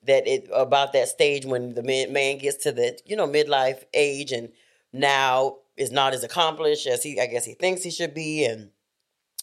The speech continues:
thinks he should be a further along in life and have all these, you know, may change jobs and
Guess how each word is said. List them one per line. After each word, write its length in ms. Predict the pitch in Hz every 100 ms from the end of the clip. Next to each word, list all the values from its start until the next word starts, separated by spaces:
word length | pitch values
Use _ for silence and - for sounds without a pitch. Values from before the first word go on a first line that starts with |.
| - _ - _ _
thinks 180 | 151 160
he 60 |
should 300 | 147 135 139
be 120 | 135 135
a 80 |
further 300 | 127 156 135
along 340 | 120 120 117 117
in 160 | 117
life 520 | 147 190 180 170 170 143
and 140 | 113 - - -
have 160 | 156
all 120 | 143
these, 240 | 139 139 131
you 80 | 170
know, 180 | 131
may 320 | 131 135 127 127
change 520 | - 180 143 123 117
jobs 720 | 151 208 190 175 170 165 160
and 240 | 131 117